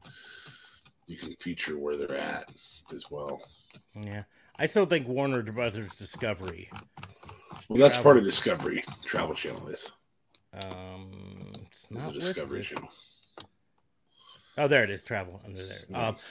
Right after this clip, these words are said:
Speaker 2: no, I don't think, I, I would think, t-, t-, t-, t-, to be perfectly honest, True T V is a shot. Uh,
Speaker 1: Okay.
Speaker 2: because it's all about, like,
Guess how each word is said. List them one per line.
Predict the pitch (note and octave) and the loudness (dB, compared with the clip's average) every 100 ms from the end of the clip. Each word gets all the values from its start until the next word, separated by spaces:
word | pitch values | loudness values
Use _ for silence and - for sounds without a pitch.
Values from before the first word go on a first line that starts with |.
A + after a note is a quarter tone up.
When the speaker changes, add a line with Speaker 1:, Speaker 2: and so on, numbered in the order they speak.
| - | 0
Speaker 2:
no, | D#3+ | 4
I | D#3+ F#3+ | 8 10
don't | A3 | 10
think, | F#3 - | 8 4
I, | D3 E3 C#3+ | 6 8 8
I | D3 F3+ | 8 10
would | G#3 G#3 - | 12 10 8
think, | F#3 D#3+ C#3+ - D3 - | 6 6 4 -6 -20 -16
t-, | - - | -14 -14
t-, | - | -12
t-, | A#2 - - A#2 | -12 -14 -8 -6
t-, | - - - - | -6 -12 -18 0
to | D#3 | 6
be | F#3 | 6
perfectly | D#3+ D3 C#3+ | 6 2 2
honest, | B2+ - | 0 -2
True | - F#3 F#3 | 4 4 4
T | G3 F#3 | 0 0
V | F3 F3 F3 | 0 0 -2
is | E3 C#3 | -2 -4
a | D3 | -4
shot. | - C#3+ C#3 - - _ - - _ _ - - - _ _ _ - | -2 0 0 -4 -18 _ -20 -20 _ _ -20 -20 -20 _ _ _ -6
Uh, | C3 G#2+ G2 | -2 0 0
Speaker 1:
Okay. | F#2 F#2 - - | -2 -4 -6 -10
Speaker 2:
because | A#2 A2+ B2+ | -4 0 2
it's | B2 C3 | 2 2
all | A#2 A2+ | 0 0
about, | G#2+ G#2 G2+ - - _ _ | 0 0 -2 -6 -20 _ _
like, | F2 F#2+ F2 | -8 -6 -6